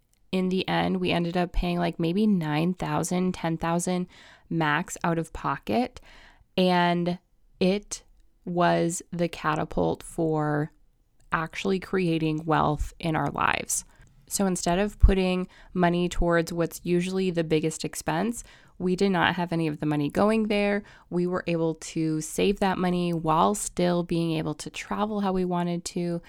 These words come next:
And it was just so, so good. Plus, then, of course, you have that asset as real estate. Our house was an absolute dream. Like, it was everything that I wanted and more. And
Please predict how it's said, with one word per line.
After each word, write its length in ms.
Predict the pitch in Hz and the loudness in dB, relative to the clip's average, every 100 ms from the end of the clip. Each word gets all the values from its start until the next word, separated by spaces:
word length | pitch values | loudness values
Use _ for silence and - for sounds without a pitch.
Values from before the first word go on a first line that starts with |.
| - - - - | -18 -20 -10 -2
And 380 | 175 165 165 160 | 0 2 0 -2
it 140 | 175 | -2
was 200 | 170 170 | -2 -2
just 280 | 170 - - | -4 -4 -2
so, 260 | 165 160 | 0 0
so 260 | 165 156 151 | 0 0 0
good. 380 | 147 147 175 - | 0 0 0 0
Plus, 340 | 180 190 - | 0 0 0
then, 260 | 160 165 165 | -2 -2 -2
of 140 | 165 | -6
course, 380 | - 156 160 - | -2 0 0 -2
you 80 | 175 | -2
have 380 | - 151 151 165 | -2 -2 -4 0
that 260 | 151 147 - | 0 0 -2
asset 640 | 147 147 - - - - - - - _ | -6 -4 0 0 0 -4 -20 -20 -20 _
as 520 | - 151 143 147 - - - | -4 -2 0 -4 -6 -8 0
real 220 | 160 156 | 2 2
estate. 500 | 160 - - - - - - - - - | -2 -6 -6 -8 -12 -20 -20 -20 -6 0
Our 160 | 202 | 0
house 400 | 254 208 208 - - | 2 0 0 -4 -6
was 400 | 180 170 165 170 | 0 2 2 0
an 120 | 180 170 | -2 -2
absolute 480 | 160 - 175 151 | -2 -2 -4 -4
dream. 320 | - 156 143 147 | -4 -2 -2 -2
Like, 200 | 156 - | -2 0
it 120 | 175 | 2
was 280 | 175 170 - - - - | 2 0 -4 -12 -20 -2
everything 640 | 175 180 208 - 175 175 170 | 0 2 0 0 0 2 2
that 120 | 165 | 2
I 120 | 156 | 2
wanted 320 | 151 151 151 | 2 2 2
and 180 | 160 151 | 0 0
more. 400 | 151 143 170 214 - - - - - | 0 0 0 0 -4 -18 -20 -20 -2
And 580 | 247 285 202 175 190 196 | 4 4 6 4 2 -2